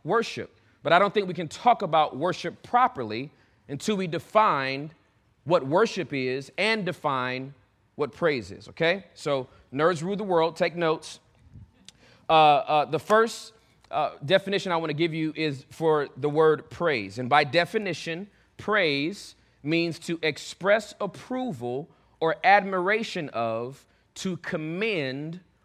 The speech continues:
or extol, okay? To express approval or admiration of, to commend or extol. So when we come to church, we love the opportunity to praise God.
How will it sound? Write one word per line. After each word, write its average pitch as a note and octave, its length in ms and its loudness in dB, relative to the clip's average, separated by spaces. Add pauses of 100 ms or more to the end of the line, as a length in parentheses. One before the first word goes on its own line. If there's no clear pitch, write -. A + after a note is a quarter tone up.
(240)
or D3 180 0
extol, B2+ 600 -4 (920)
okay? E3 340 -2 (320)
To F#3 200 -2
express - 800 -2
approval F3+ 840 -6
or C#3+ 160 0 (100)
admiration F3+ 840 0
of, A#2+ 480 -6 (380)
to G3 220 -4
commend D#3+ 1040 -4 (500)
or C#3+ 500 2 (460)
extol. C#3+ 640 -2
So F3+ 160 -2
when G3 100 0
we C#4 100 0
come C4 260 2
to G3+ 120 -4
church, F#3+ 560 2 (300)
we A#3 200 0
love F#3+ 520 6
the F3 120 0
opportunity F#3+ 720 2
to G3+ 240 -4
praise F#3 960 2 (320)
God. B2+ 420 6